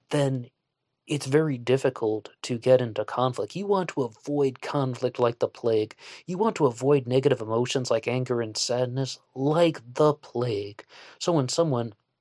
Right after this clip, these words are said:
is going to create this type of conflict, that's the whole point. Doctor Robert Glover openly tells you,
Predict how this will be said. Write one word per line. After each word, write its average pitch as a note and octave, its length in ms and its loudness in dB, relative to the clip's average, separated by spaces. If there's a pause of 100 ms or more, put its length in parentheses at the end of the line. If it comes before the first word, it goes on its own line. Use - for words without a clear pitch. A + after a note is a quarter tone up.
(440)
is C3+ 140 -2
going B2+ 200 0
to A2+ 100 -2
create B2 300 0
this A2 120 -2
type B2 240 0
of G#2 140 -4
conflict, B2 600 -4 (280)
that's E3+ 180 0
the B2 120 0
whole C3 200 0
point. C#3+ 440 -4 (180)
Doctor C3 260 4
Robert A#2+ 300 4
Glover A2+ 360 0
openly A#2+ 320 0
tells A#2+ 540 -4
you, A2 240 -6